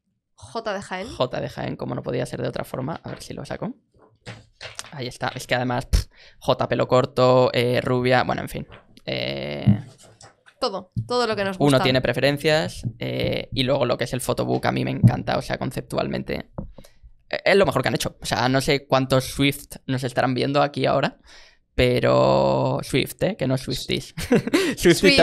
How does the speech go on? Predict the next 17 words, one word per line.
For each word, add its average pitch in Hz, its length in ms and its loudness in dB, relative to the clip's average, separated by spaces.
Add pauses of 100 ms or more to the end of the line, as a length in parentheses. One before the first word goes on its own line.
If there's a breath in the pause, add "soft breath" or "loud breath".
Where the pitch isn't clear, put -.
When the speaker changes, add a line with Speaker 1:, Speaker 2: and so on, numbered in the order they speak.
Speaker 2:
to-, 156 60 4
otros 151 240 4
cuantos, 127 440 -2
sí. 127 180 -4 (580 loud breath)
Pero 127 720 6
para 127 160 2
mí 127 140 2
es, - 240 -6
es - 460 -12
indiscutiblemente 139 760 2
el 143 60 2
mejor - 240 -2
álbum 127 200 -4
que 123 80 -4
han 143 80 -6
hecho, - 200 -8
¿eh? 339 80 -6